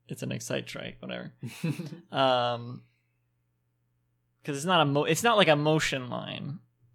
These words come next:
Speaker 1: Um, but yeah, that was in panel, uh, three. In panel four, they're, they're, so Liz's hand is on Alex's hand because she initiated. Uh, and both hands are on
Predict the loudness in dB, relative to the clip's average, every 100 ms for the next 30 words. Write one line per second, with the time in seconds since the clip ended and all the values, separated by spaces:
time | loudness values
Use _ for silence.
0 | _ _ -18 -18 -20 _ _ _ 0 0
1 | 0 -6 -8 -8 -14 -20 _ _ _ _
2 | _ _ _ _ _ _ _ _ _ 0
3 | 0 0 -2 -2 -4 -6 -6 -8 -10 -12
4 | -16 _ _ -10 -10 -12 -14 -12 -12 -12
5 | -12 -12 -6 -6 -6 -6 4 6 6 4
6 | 2 -2 -4 _ _ -10 -8 -6 -10 -18
7 | _ _ _ _ _ _ -10 -10 -8 0
8 | 2 4 2 0 0 2 2 0 -2 0
9 | 0 2 0 0 -6 -8 -10 -10 -10 -10
10 | -8 -6 -4 -4 -6 -6 -10 -12 -12 -14
11 | -16 _ _ _ _ _ _ -10 -8 -6
12 | -8 -10 -4 -2 -2 -4 -8 -8 -10 -10
13 | _ _ _ _ _ -2 0 2 4 2
14 | 2 -2 0 0 -2 -6